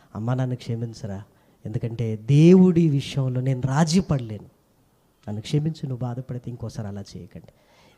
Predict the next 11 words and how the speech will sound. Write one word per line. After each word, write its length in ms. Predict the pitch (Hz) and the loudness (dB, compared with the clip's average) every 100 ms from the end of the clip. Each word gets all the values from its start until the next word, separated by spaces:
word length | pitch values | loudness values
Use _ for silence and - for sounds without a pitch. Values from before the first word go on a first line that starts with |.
| - 120 | -4 2
వంద 280 | 156 185 190 | 4 6 6
సార్లు 420 | 185 175 185 196 | 6 4 6 6
అడగమంటే 480 | 180 170 170 165 156 | 6 4 4 2 0
అడుగుదాం 300 | 135 143 120 | 0 0 -2
క్షమాపణ, 640 | - _ 120 127 127 107 110 _ _ _ _ _ _ _ - | -6 _ -6 -4 -4 -8 -14 _ _ _ _ _ _ _ -10
కానీ 180 | 123 123 | -4 -2
ఆరాధనలో 920 | 113 127 139 156 160 160 156 143 135 | 0 0 2 4 4 6 4 4 2
మాత్రం 400 | 131 131 139 135 | 0 0 0 0
ఉపేక్షించేది 1000 | 139 170 170 - 160 156 170 220 294 220 - _ _ _ - | 6 6 6 2 2 6 6 6 2 0 -8 _ _ _ -8
లేనే 420 | 120 131 135 135 | 0 2 4 2
లేదు. 320 | 120 120 120 | 2 -2 -4